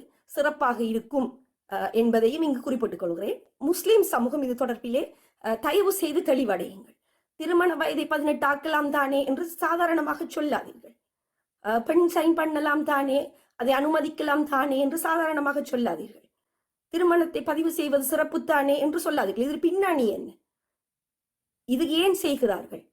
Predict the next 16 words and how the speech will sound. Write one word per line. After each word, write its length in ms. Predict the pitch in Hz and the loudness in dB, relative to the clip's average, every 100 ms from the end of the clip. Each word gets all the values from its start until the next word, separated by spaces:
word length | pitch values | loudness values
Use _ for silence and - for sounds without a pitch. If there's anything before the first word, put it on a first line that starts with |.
| _ _ - | _ _ -4
உண்மையிலேயே 640 | 277 339 381 392 349 349 | 2 4 4 2 4 2
இவர்கள் 300 | 330 285 320 | 2 0 0
எமது 220 | 302 294 285 | 0 0 0
சமூகத்தில் 480 | 311 285 294 294 | 0 -2 -2 -2
இருக்கின்ற 340 | 277 269 277 277 | -4 -2 -2 0
பெண்கள் 340 | 285 285 285 | 2 2 2
மீது 220 | 285 269 | 2 0
அக்கறை 400 | 269 254 330 311 | -2 -2 -2 -2
கொண்டுதான் 380 | 311 285 262 277 | 0 0 2 2
இதை 160 | 269 262 | 2 0
செய்கிறார்களா? 640 | 277 269 254 202 165 - - _ _ _ _ _ _ _ _ _ _ | -2 0 0 0 -4 -10 -14 _ _ _ _ _ _ _ _ _ _
அவ்வாறு 380 | 247 254 359 381 | -4 0 0 0
செய்பவர்களாக 720 | 381 370 339 339 311 311 285 294 | -2 -2 -2 -2 -2 -2 -4 -4
இருந்திருந்தால் 580 | 277 302 285 302 302 | -4 -4 -4 -4 -2
இத்தனை 340 | 302 - 349 349 | -4 -4 -2 0
காலமும் 420 | 339 302 294 320 | 0 0 0 -2